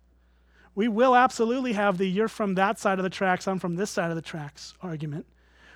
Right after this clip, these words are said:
We absolutely will be prone to look down on people because of different things about them.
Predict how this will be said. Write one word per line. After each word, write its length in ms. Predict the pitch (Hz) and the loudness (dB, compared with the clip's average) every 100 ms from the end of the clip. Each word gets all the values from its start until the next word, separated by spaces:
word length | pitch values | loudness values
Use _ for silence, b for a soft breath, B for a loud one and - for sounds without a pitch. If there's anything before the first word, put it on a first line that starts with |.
| b | b
We 180 | 208 233 | 0 2
absolutely 560 | 233 - 220 220 302 269 | 2 2 0 0 0 2
will 160 | 208 | 2
be 120 | 190 | 0
prone 440 | 180 - 214 208 196 | -2 -4 -2 0 -2
to 120 | 190 | -2
look 240 | 185 190 - | -2 -2 -2
down 260 | 196 220 | -2 0
on 160 | 202 190 | 0 0
people 320 | 190 170 175 | 0 -2 -2
because 360 | 185 196 202 180 | -4 0 0 0
of 140 | 147 | 0
different 400 | 202 - 190 185 | -2 0 -4 -4
things 640 | - - 220 190 185 185 | -10 -2 0 0 0 -2
about 420 | 190 170 190 208 | -2 0 0 0
them. 360 | - 135 165 | -6 -4 -4